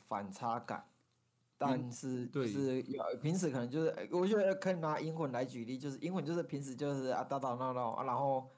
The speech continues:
Speaker 1: 突然下一个 part 就突然一个很认真，然后
Speaker 2: 嗯，
Speaker 1: B G M一下去，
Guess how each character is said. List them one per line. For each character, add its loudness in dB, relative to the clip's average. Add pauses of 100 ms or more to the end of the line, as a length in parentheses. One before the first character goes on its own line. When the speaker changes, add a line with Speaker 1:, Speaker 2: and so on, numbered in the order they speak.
(200)
Speaker 1:
突 2
然 0 (200)
下 2
一 -2
个 -2
part 0
就 -4
突 -6
然 0
一 -8
个 -2
很 -6
认 -2
真， -8
然 -2
后 0
Speaker 2:
嗯， -8
Speaker 1:
B -8
G -6
M -8
一 -8
下 -4
去， -10